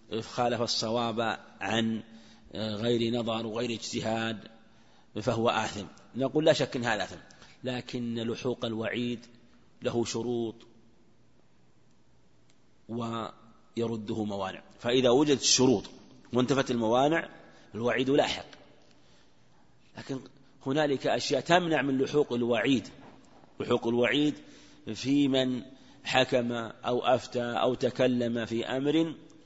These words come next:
وكان آثما فيه. وذكر رحمه الله في بعض المواضع في كتاب الإيمان الأوسط غيره عشرة أسباب أنه لا نجزم بأن الذي وقع في هذا أنه آثم، لأنه قد يكون محي عنه ما وقع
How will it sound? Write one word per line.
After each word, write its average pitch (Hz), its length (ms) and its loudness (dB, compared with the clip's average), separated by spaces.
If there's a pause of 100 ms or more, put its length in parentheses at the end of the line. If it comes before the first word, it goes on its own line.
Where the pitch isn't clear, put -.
(240)
وكان 127 320 0
آثما 113 540 0
فيه. 104 360 0 (1000)
وذكر 135 480 4
رحمه 127 280 0
الله 123 220 0
في 113 140 -4
بعض 117 180 0
المواضع 113 480 -2
في 101 120 -12
كتاب 110 260 -4
الإيمان 110 220 -4
الأوسط 110 320 0
غيره 120 260 0
عشرة 123 440 2
أسباب 117 420 2 (960)
أنه 120 560 -2 (580)
لا 110 440 -2
نجزم 131 360 -4
بأن 120 380 -4
الذي 117 340 -2
وقع 117 400 2
في 107 180 -2
هذا 113 400 -4 (300)
أنه 117 440 -2
آثم، 117 220 -6
لأنه 147 340 2
قد 123 240 -2
يكون 120 540 -4 (140)
محي 117 300 0
عنه 107 280 0
ما 113 120 0
وقع 107 340 -2